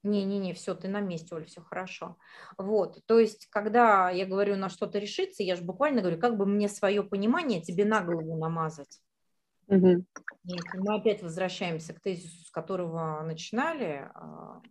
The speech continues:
Speaker 1: заниматься со-, да, одному другого не спасти. Занимайтесь собой,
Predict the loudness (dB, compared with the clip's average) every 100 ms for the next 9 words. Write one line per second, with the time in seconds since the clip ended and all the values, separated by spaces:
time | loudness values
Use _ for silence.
0 | -18 -8 -4 -2 -2 -4 -16 -12 -12 -4
1 | -2 0 -2 -2 -4 -4 -4 -2 -4 -8
2 | -10 -12 -12 -16 -10 -6 -6 -6 -8 -18
3 | -10 -10 -6 -4 -6